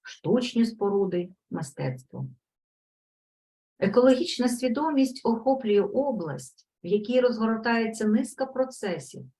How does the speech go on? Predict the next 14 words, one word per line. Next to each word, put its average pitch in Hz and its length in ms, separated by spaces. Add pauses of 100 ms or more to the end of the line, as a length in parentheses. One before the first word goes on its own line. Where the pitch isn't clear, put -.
(400)
синергічних 190 840 (120)
і 185 220
антагоністичних, 226 1160 (440)
з 147 100
різною 208 420
спрямованістю 180 1000
і 190 180
динамікою. 151 800 (500)
Тому 226 280
до 214 120
розшифровки 233 800
змісту 202 640
екологічної 190 840
свідомості 160 840